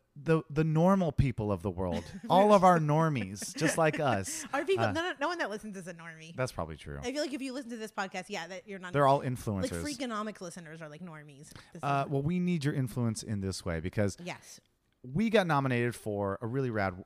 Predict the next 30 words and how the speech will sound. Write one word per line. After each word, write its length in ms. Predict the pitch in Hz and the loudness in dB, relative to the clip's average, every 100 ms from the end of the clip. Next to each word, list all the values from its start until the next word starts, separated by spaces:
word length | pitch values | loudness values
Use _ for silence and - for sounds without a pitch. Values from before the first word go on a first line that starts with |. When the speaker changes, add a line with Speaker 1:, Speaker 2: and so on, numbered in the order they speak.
| _ | _
Speaker 1:
award. 540 | 101 90 92 87 78 - | -6 -4 -4 -4 -6 -10
Uh, 300 | 85 80 76 80 | -10 -8 -8 -8
it 180 | 110 117 | -6 -4
was 240 | 104 92 | -2 -4
San 260 | - 151 147 | -2 -2 0
Diego's 260 | 143 123 95 | 0 -2 -4
Best. 500 | 92 82 - - - _ | -6 -6 -10 -14 -18 _
Speaker 2:
Yep. 140 | 170 | -8
Speaker 1:
Okay, 140 | 87 85 | -8 -8
'cause 220 | - 98 120 | -6 -6 -4
we 100 | 117 | -6
are 160 | 87 | -4
in 80 | 92 | -6
San 160 | 82 78 | -6 -6
Diego. 340 | 78 76 85 - - - 120 | -8 -6 -8 -10 -20 -10 -2
And 280 | 120 120 | 0 0
we 140 | 120 139 | -2 0
got 180 | 139 120 | 0 2
voted 240 | 123 123 | 0 -2
for 160 | - 107 | -4 -6
Best 420 | 87 123 120 - - | 0 2 2 -4 -8
Local 460 | 104 101 - 104 - | -2 -2 0 -4 -2
Podcast. 720 | - 82 - 69 - - - | -4 -4 -10 -14 -12 -14 -16
Speaker 2:
Yes. 460 | 165 175 139 - - - | -8 -8 -8 -18 -12 -2
Speaker 1:
That's 160 | 170 | -2
pretty 220 | - 202 | 2 2
rad. 340 | 180 180 139 85 | 4 4 4 0
And 80 | 95 | 0
Speaker 2:
Wowee. 640 | 127 135 262 269 214 160 - | 0 0 -2 -4 -6 -10 -2
Speaker 1:
Yeah. 260 | 143 104 | 0 0